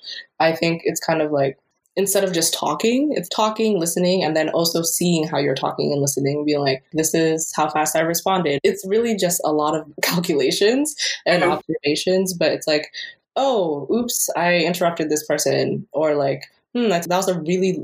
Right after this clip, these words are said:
Speaker 1: long, awkward pause that I took to respond to them."
Speaker 2: Yeah.
Speaker 1: And some people just, like, move through life doing what they're doing and not taking time to think about how it might be that they're not doing what they think they're doing,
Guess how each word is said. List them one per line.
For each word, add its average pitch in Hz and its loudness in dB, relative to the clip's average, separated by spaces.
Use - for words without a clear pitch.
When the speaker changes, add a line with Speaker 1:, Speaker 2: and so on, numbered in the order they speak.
Speaker 1:
long, 151 2
awkward 143 0
pause 139 0
that 131 2
I 127 2
took - 0
to - 2
respond 135 0
to - -2
them." 185 2
Speaker 2:
Yeah. 151 2
Speaker 1:
And 170 2
some 190 0
people 196 0
just, 160 0
like, 151 0
move 185 2
through 170 -2
life 151 0
doing 160 2
what 151 0
they're 143 2
doing 151 2
and 151 0
not 143 0
taking 147 0
time 139 0
to 139 -6
think 175 -2
about 170 0
how 165 0
it 151 0
might - -2
be 190 2
that 165 0
they're 160 2
not 160 0
doing 196 2
what 170 0
they 165 -2
think 202 0
they're 226 2
doing, 277 0